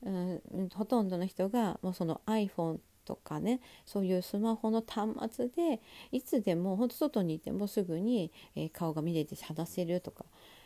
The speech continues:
やっぱそのね、テレビ電話が超未来みたいなところでしたからね、昭和は。<laughs> 本当ね、だから平成生まれ、令和生まれっていう、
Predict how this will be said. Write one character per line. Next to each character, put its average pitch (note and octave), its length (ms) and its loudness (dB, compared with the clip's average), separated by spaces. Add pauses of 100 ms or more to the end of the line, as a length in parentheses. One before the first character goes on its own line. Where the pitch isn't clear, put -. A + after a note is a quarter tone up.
(160)
や D3+ 160 -2
っ - 80 -8
ぱ C3+ 100 -2
そ D3 160 -4
の C#3 140 -2
ね、 G3+ 320 2
テ - 180 -8
レ F#3 160 0
ビ D4 160 0
電 D#4 300 4
話 E3+ 180 0 (220)
が C#3+ 160 -2 (420)
超 D4 260 2
未 F#3+ 200 4
来 D#3+ 200 4
み D#3 120 2
た C#3+ 120 -2
い C#3+ 80 -2
な D3 140 -4
と D#3+ 140 -4
こ D#3 160 -2
ろ C#3 200 -4 (480)
で F3+ 120 2
し - 80 -2
た C#3+ 100 -2
か B2+ 100 -2
ら D#3+ 80 0
ね、 D4 220 2
昭 D3 300 -2
和 C3+ 100 0
は。 C#3 240 0
<laughs> - 1120 -4
本 A#3+ 160 4
当 B3 100 2
ね、 A#3+ 360 4
だ G#3 100 2
か F3 140 2
ら E3+ 60 2
平 F3+ 280 2
成 F3+ 320 2
生 F#3 100 -2
ま E3 220 -4
れ、 G#3+ 320 0 (260)
令 F3+ 220 4
和 E3+ 140 0
生 G3 140 0
ま E3+ 180 0
れ A#3+ 180 4
っ - 20 -4
て F3 240 -4
い D3+ 120 0
う、 F3 300 0